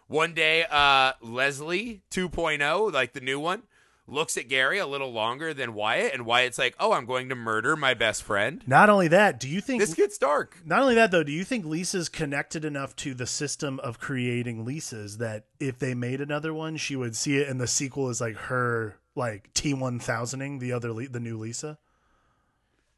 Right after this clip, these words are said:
Speaker 1: No, I think she'd be down for it. I think she intentionally leaves them falsely confident.
Speaker 2: Right.
Speaker 1: So that at the end of the movie, she knows they will continue to make more,
Speaker 2: So that she eventually can
Speaker 1: thus
Speaker 2: take over.
Speaker 1: allowing them to take over.
Speaker 2: Right. So eventually she can Skynet everything.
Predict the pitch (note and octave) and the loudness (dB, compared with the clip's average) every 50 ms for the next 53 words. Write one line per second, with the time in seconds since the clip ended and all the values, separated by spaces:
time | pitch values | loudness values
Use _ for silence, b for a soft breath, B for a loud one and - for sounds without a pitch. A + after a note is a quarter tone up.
0 | _ _ _ _ _ - A#2+ C#3+ D#3+ D#3+ D3+ C3+ A#2 G#2+ A2+ D3 F3 - C4+ C4 | _ _ _ _ _ -20 -16 -8 -4 -2 0 2 2 4 4 2 2 2 -2 -4
1 | B3+ - - B3 A#3 G3+ D#3+ F#3+ F3 C#3 A#2 C3+ C#3+ D3+ D3+ D3+ C#3+ - - A#2+ | -4 -2 -2 -2 -2 0 -2 -2 -2 2 6 6 8 8 6 4 0 -4 -4 0
2 | A#2 A2 G#2+ G#2 G2+ G#2 - _ _ _ - C#3 F3+ A#3 A#3+ - D4+ C#4+ B3 - | 2 2 4 2 2 0 -2 _ _ _ 4 6 6 6 4 2 -4 -4 -4 -4
3 | - A#3 G3+ E3+ D3 C3 - F3 F#3+ G#3+ A3 - - F3+ E3 D#3 D3+ D3+ D3 C#3+ | -4 -4 -2 -4 -4 -4 -4 -4 -4 -4 -4 -8 -10 -10 -8 -8 -8 -6 -6 -6
4 | C#3 C3+ C#3 C#3+ C#3+ C3+ B2+ A2+ C3 B2+ B2 A#2 G#2 - - F3+ F3+ G3+ G#3+ - | -6 -4 -4 -4 -4 -4 -4 -2 -2 -2 -2 -2 -6 -10 -4 0 0 0 0 0
5 | - - D#3 E3+ D#3+ C#3 - - D3+ C3+ B2+ G#2+ - F#2+ D#2 D2+ C#2 C2 - _ | -4 -8 -8 -8 -10 -8 -4 -2 -2 -2 -2 -4 -8 -10 -10 -10 -12 -16 -18 _
6 | _ _ _ - C#3+ C3 A2 G2+ G#2+ - - E3 D#3 D#3 D#3 D3+ - D#3+ D#3 F#3 | _ _ _ -10 -8 -8 -8 -10 -8 -2 -2 2 4 4 2 2 2 0 0 0
7 | A3 B3+ A#3+ G#3+ F#3+ F#3+ F#3 F3+ E3+ - - - C#3 C3 C3 C#3+ D#3+ F#3 G3+ F#3+ | 2 0 0 0 0 0 -2 -2 -4 -8 -8 -10 -10 -8 -6 -4 -2 -2 -2 -2
8 | C#3 E3 D#3+ D#3 D3+ D3+ C#3+ - - D#3 C#3 - - G3 G#3 A3 A#3 A#3+ A#3+ G3+ | -2 -2 -4 -4 -4 -6 -8 -10 -10 -14 -12 -8 -6 -4 -4 -4 -4 -6 -6 -8
9 | - - A3 G3+ F3+ F3+ E3+ D#3 - - D#3+ E3+ G3 A3+ G3+ A#2+ F#2+ F2+ E2 D#2 | -8 -10 -12 -10 -8 -8 -8 -8 -8 -10 -8 -4 -4 -4 -4 -4 -6 -6 -6 -8
10 | D#2+ - _ _ _ - - - D#3+ D#3 D3 B2+ - - E3+ D#3 D3 D#3+ D#3 - | -12 -14 _ _ _ -6 -2 0 2 2 2 0 2 4 4 6 6 6 4 4
11 | - D3+ D3+ F3 G3+ G3+ - - D#3+ D3 F3 F3+ F3+ F#3 F#3 F3+ E3+ E3 D#3+ D3 | 4 6 6 8 8 6 6 6 6 6 8 8 8 8 8 6 2 0 -2 -4
12 | D3 C#3+ C#3 C3+ B2+ A#2 G#2+ - B2+ - - C3 A#2+ A2 - A#2+ G#2+ F#2+ E2+ D#2 | -2 -2 -2 -2 -4 -8 -12 -14 -12 -8 -6 -6 -6 -6 -6 -8 -10 -10 -10 -12
13 | - - - - D3+ C#3 A#2 G#2+ - - - D3+ D3+ D3+ C#3+ D#3+ D#3+ D#3 D3 - | -14 -10 -4 0 0 0 0 -2 -4 0 2 4 4 4 6 4 2 2 2 2
14 | E3 D#3+ D#3+ D#3 D3+ D3+ D3+ C#3 - - D#3 C#3 B2 C3 B2 - - - - B2 | 4 4 6 6 4 4 2 2 0 -2 -2 -4 -4 -6 -6 -4 -2 -2 -2 -2
15 | B2 A#2 A#2 A2+ A2 G#2+ G#2 G2 F#2+ F#2 _ _ G2 G2 _ | -2 -4 -6 -8 -8 -10 -10 -12 -16 -20 _ _ -20 -20 _